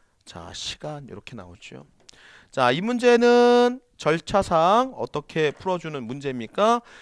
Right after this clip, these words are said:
일단 여러분들이 요거에 대한 공식을 알아줘야 되고요. 자, 그리고 공식으로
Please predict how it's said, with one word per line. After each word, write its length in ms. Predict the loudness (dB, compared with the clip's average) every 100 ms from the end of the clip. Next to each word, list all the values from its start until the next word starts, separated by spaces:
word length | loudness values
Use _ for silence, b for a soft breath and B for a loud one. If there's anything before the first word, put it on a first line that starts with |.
| B
일단 340 | -12 -6 -2 0
여러분들이 480 | 0 -2 -4 -6 -6
요거에 400 | -6 -4 -4 -4
대한 420 | -4 -6 -8 -10 -18 _
공식을 640 | -10 -8 -10 -12 -10 -12 -6
알아줘야 520 | -2 0 0 -2 -8
되고요. 580 | -8 -12 -12 -12 -14 -16 _ _ _ b b b
자, 260 | -2 -2 -2
그리고 340 | -6 -4 -2
공식으로 800 | -2 -6 -10 -8 -8 -4 -4 -4